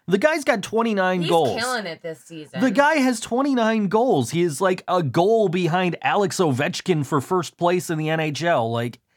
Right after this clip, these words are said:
Speaker 1: and he can't get on the All-Star team. So
Speaker 2: What?
Speaker 1: go vote. Last man in. Vote for, uh, vote for Jeff Skinner there and get him on. And there's other guys who have, uh,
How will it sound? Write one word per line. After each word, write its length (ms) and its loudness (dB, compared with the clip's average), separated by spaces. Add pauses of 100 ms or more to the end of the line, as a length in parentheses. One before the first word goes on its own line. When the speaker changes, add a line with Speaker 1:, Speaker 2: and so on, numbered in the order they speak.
(200)
Speaker 1:
and 160 0
he 100 2
can't 260 -2
get 100 2
on 140 2
the 100 2
All-Star 460 0
team. 340 -10 (300)
So 260 2
Speaker 2:
What? 140 2
Speaker 1:
go 200 4
vote. 400 0 (140)
Last 280 0
man 220 2
in. 280 2 (200)
Vote 280 2
for, 280 0
uh, 400 2
vote 240 -2
for 80 -8
Jeff 240 0
Skinner 340 0
there 220 4
and 140 -2
get 160 -2
him 220 2
on. 260 4
And 400 -4
there's 240 0
other 240 4
guys 380 0
who 100 -2
have, 380 0 (600)
uh, 220 -8